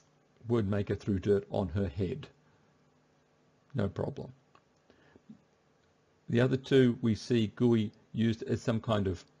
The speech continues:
adverb or arguably a preposition, but I, I would say it's some sort of adverbial.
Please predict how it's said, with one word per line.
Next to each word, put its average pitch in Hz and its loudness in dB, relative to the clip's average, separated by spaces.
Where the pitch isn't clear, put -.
adverb 113 4
or 104 0
arguably 139 4
a 113 4
preposition, 113 -2
but 95 -2
I, - -6
I 110 2
would 101 -2
say 92 -4
it's 101 -8
some 95 -4
sort 92 -4
of - -8
adverbial. 87 -4